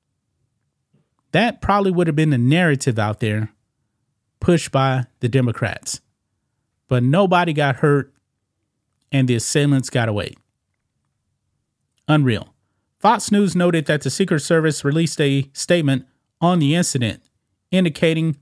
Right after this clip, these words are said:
quote, "There was no threat to any protectees,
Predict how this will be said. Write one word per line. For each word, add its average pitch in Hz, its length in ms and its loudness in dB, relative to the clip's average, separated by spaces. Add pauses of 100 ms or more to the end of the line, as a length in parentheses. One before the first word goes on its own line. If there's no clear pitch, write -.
quote, 175 360 0 (720)
"There 143 180 0
was 160 180 0
no 190 180 2
threat 170 320 -2
to 147 280 -2
any 190 240 0
protectees, 143 920 -2